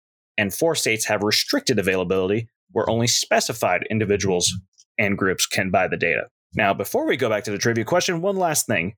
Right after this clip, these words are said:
States differ as to what parties are found in each state. You can find unique third parties in some states, like the Aloha Aina Party in Hawaii and the Bread and Roses Party of Maryland. And voters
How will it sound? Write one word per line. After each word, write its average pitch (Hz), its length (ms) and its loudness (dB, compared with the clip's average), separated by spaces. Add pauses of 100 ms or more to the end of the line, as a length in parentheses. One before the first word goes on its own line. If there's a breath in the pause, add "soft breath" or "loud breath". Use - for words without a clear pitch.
(140)
States 151 400 0
differ 160 400 -2
as 160 160 0
to 143 120 -2
what 175 280 0
parties 190 400 0
are 127 80 2
found 117 260 0
in 107 120 2
each 104 180 0
state. 87 300 0 (440)
You 98 100 0
can 101 120 2
find 117 300 2
unique 131 260 0
third 208 340 0
parties 110 320 0
in 101 80 -2
some 98 220 0
states, - 420 0
like 104 220 0
the 110 100 -4
Aloha 131 480 0
Aina 175 360 0
Party 175 360 -2
in 113 100 -2
Hawaii 165 400 0 (320 loud breath)
and 135 100 0
the 120 60 -2
Bread 160 180 0
and 151 120 -2
Roses 196 280 0
Party 117 440 -2 (100)
of 135 100 -2
Maryland. 151 460 -2 (160)
And 107 140 0
voters 127 400 0